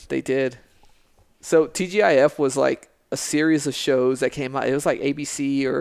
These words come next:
or N B C or one of 'em, but it was Family Matters, Step by Step.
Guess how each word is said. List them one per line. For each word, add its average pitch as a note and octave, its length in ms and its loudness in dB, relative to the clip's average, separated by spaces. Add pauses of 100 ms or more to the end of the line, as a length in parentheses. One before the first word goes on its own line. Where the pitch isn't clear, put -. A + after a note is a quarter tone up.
(120)
or C3 160 -4
N B2+ 160 -2
B C#3 100 -4
C C#3 220 -4
or C3+ 80 2
one C3+ 140 -2
of C#3+ 100 -4
'em, D3 120 -4
but C3 160 2
it C3 80 2
was B2+ 340 -2 (260)
Family D3 340 0
Matters, C#3 500 2
Step - 320 -2
by C#3+ 140 2
Step. C3 580 2